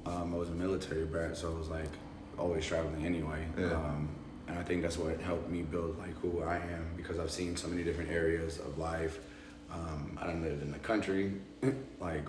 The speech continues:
Speaker 1: where there's one stoplight at, and I done lived in the city, you know what I'm saying? So,
Speaker 2: Yeah.
Speaker 1: um,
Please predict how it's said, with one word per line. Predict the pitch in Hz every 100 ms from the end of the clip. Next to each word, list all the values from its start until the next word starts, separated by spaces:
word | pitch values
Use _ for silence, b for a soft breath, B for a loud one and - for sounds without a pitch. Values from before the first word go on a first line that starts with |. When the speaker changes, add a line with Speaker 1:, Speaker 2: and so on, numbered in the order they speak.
| -
Speaker 1:
where | 85 73
there's | 73
one | 85 98
stoplight | 98 101 90 92 87 90
at, | 92 87
and | 80
I | 82
done | 82
lived | 80 78
in | 76
the |
city, | 76 92 76
you | 73
know | 76
what |
I'm | 80
saying? | 90 82 80
So, | -
Speaker 2:
Yeah. | 92 78 76 - - - -
Speaker 1:
um, | 82 76 76 92